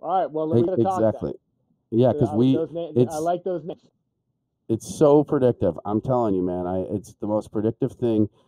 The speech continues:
Speaker 2: Bill, Bill, B I L, like, it's so freaking predictive. I,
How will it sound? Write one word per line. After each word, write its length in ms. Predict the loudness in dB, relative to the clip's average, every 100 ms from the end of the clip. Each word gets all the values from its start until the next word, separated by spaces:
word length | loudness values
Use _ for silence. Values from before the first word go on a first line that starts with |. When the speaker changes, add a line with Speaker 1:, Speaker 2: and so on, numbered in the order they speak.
| _ 2
Speaker 2:
Bill, 520 | 6 8 8 6 2
Bill, 240 | 4 4
B 240 | 4 4 4
I 120 | 4
L, 480 | 4 4 4 2 -4 _ -10
like, 180 | -4 -4
it's 180 | -4 -8
so 400 | -6 0 0 0
freaking 480 | -4 -8 -6 -4 -4
predictive. 440 | -2 -4 -2 0
I, 80 | 0